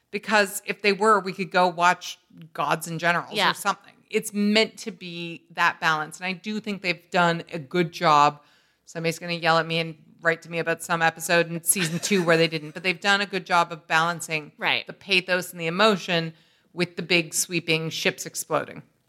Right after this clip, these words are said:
Speaker 2: All right. So we've set our expectations, I guess, for the season. We'll revisit,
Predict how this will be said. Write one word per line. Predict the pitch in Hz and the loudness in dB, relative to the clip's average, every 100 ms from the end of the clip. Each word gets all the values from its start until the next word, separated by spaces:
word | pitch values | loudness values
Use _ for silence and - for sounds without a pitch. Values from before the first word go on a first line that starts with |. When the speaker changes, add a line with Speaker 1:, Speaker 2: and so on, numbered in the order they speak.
| _ _ | _ _
Speaker 2:
All | 190 | -4
right. | 220 196 165 _ | 0 0 -2 _
So | - - 226 196 202 - _ _ _ _ _ _ | -6 2 4 4 0 -8 _ _ _ _ _ _
we've | 196 208 | -2 0
set | - 240 226 | 0 2 4
our | 240 | 2
expectations, | 208 - 185 196 175 175 | 0 -4 -6 -2 -2 -4
I | 151 | -8
guess, | 147 123 180 214 - - _ | -4 0 0 -2 -12 -20 _
for | _ - 175 | _ 0 0
the | 175 | 0
season. | - 147 127 127 180 208 _ - | -4 -6 -8 -10 -10 -14 _ -4
We'll | 185 | -2
revisit, | 175 180 175 165 180 202 - - | 0 -2 -2 -2 2 0 0 -20